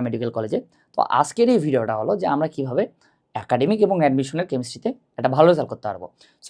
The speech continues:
এখানে আমি একটা ঘটনা শেয়ার করি। আমি সহ আমার টোটাল ব্যাচমেট ছিল দিনাজপুর সরকারি কলেজে around ফাইভ হান্ড্রেড। এই পাঁচশো জন যখন আমরা হাফ ইয়ারলি এক্সামে পড়ছিলাম, তখন শুধুমাত্র তেরো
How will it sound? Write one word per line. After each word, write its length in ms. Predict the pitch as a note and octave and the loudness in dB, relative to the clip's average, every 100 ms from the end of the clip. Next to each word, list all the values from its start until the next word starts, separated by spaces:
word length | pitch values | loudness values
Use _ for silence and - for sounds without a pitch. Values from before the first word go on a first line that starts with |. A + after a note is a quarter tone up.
| E3+ | 0
এখানে 140 | G#3+ | 2
আমি 80 | G#3+ | 4
একটা 120 | G#3+ D3+ | 4 2
ঘটনা 240 | D#3 F#3+ G3+ | 2 0 0
শেয়ার 140 | - A#2 | 0 -2
করি। 140 | A2+ A2+ - _ _ - | -2 -4 -4 _ _ -2
আমি 140 | B2+ F3 - | 0 0 0
সহ 120 | D#3 D#3+ D3 | 4 4 4
আমার 160 | D3+ F#3+ - | 2 0 -2
টোটাল 220 | C3+ F3 C#3+ | 4 4 4
ব্যাচমেট 280 | A#2+ C3+ B2 | 0 -4 -4
ছিল 100 | C3 E3 | 0 0
দিনাজপুর 280 | C3+ A#2+ B2 A#2+ | 0 -4 -6 -6
সরকারি 220 | A#2 A#2 A#2 | -4 -4 -4
কলেজে 240 | G#2+ E3+ - D3 | -2 -2 2 6
around 220 | F#3 F#3 E3+ | 6 4 2
ফাইভ 120 | B2 A2 | 2 0
হান্ড্রেড। 220 | G2+ - _ _ _ - | -10 -14 _ _ _ 2
এই 60 | A3 G#3+ | 4 8
পাঁচশো 280 | F#3 F3 G#3+ | 6 6 0
জন 80 | A3 G#3 | 2 2
যখন 200 | D#3 D3 A3+ - _ - | 2 2 0 -2 _ -4
আমরা 160 | B2+ D3+ D#3 | 2 4 4
হাফ 160 | C3 C#3+ | 2 4
ইয়ারলি 160 | C#3+ D#3 | 4 4
এক্সামে 240 | D3+ C#3+ | 2 -2
পড়ছিলাম, 300 | A2+ - F3+ A3 _ _ _ - | -4 -6 -6 -6 _ _ _ 2
তখন 200 | D3+ F#3 A#3 | 4 4 2
শুধুমাত্র 320 | - F3 F3+ G3 G#3 | 2 0 0 0 2
তেরো 220 | F#3 F3+ | 6 8